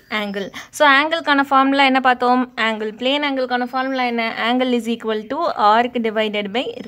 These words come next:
radius அப்படின்னு பார்த்தோம். ஓகேவா? So, இங்க ஃபஸ்ட்டு நமக்கு தெரிஞ்ச விஷயம் என்ன அப்படின்னா, ஆங்கிள்ங்கிறது ஒரு சப்ளிமெண்டரி குவான்டிட்டி, அதுக்கு டைமென்ஷன் இல்ல அப்படிங்கிறது.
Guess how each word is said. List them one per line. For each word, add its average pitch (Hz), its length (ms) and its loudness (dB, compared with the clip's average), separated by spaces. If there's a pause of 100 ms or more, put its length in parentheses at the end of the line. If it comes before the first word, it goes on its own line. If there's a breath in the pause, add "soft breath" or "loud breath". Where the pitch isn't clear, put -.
radius 208 580 -2
அப்படின்னு 202 320 -6
பார்த்தோம். - 300 -8
ஓகேவா? 226 280 -4 (400 loud breath)
So, 285 80 -2 (100)
இங்க 247 240 2 (420)
ஃபஸ்ட்டு 247 320 0
நமக்கு 277 280 -2
தெரிஞ்ச 269 260 0
விஷயம் 269 240 -4
என்ன 247 180 0
அப்படின்னா, 233 300 -2 (160)
ஆங்கிள்ங்கிறது 269 520 0
ஒரு 302 140 -4
சப்ளிமெண்டரி 240 540 -2
குவான்டிட்டி, 220 320 -6 (100)
அதுக்கு 240 240 -4
டைமென்ஷன் 240 560 -2
இல்ல 214 180 -6 (100)
அப்படிங்கிறது. 202 420 -8